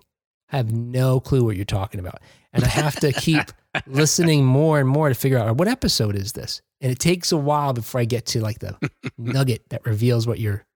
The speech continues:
Speaker 1: angry
Speaker 2: Yeah.
Speaker 1: about or whatever.
Speaker 2: See, I'm pr-, I, I would assume that I, when I'm angry, I'm pretty f-, straightforward.
Speaker 1: I'll have to get these clips together.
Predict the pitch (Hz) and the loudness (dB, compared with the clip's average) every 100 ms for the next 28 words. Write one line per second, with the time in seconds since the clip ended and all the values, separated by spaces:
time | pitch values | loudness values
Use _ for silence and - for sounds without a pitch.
0 | - 120 143 151 101 92 98 95 92 90 | -2 0 2 2 0 -2 -4 -6 -6 -8
1 | 92 _ - 233 190 185 247 - 165 233 | -12 _ -2 0 2 0 0 -2 -2 -2
2 | 262 185 262 277 202 - 175 170 147 131 | -2 -2 2 4 4 4 4 2 2 2
3 | 131 123 - 135 147 147 123 113 131 135 | 0 -2 -6 -2 0 2 2 0 0 2
4 | 175 185 - 135 131 - 175 147 - - | 0 0 0 0 2 2 2 2 -2 -8
5 | - 156 151 - 160 - 98 - _ - | -2 0 0 -2 -6 -6 -10 -12 _ -4
6 | 175 208 233 165 143 127 120 - 120 - | 0 2 0 0 0 0 -2 -2 -4 -2
7 | 101 98 85 | -4 -4 -4